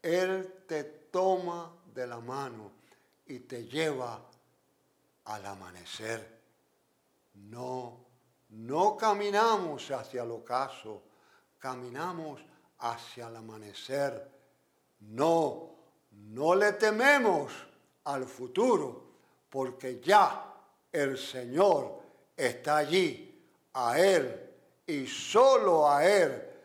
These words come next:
sea la gloria por los siglos de los siglos. Amén. Oremos. Padre, gracias, porque tú vas frente a nosotros.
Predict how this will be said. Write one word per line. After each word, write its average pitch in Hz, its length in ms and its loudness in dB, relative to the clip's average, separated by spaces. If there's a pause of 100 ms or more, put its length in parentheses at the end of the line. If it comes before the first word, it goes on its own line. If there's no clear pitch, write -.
(120)
sea 151 540 0
la 127 340 -6
gloria 127 600 0 (400)
por 123 180 -8
los 120 340 -10
siglos 120 520 -6 (320)
de 123 180 -12
los 120 240 -12
siglos. 104 520 -10 (460)
Amén. 98 580 -12 (360)
Oremos. 110 580 -8 (760)
Padre, 180 960 2
gracias, 139 640 -2 (720)
porque 131 400 -8
tú 240 400 -6
vas 139 520 -2 (260)
frente 123 400 -12
a 113 60 -12
nosotros. 123 580 -14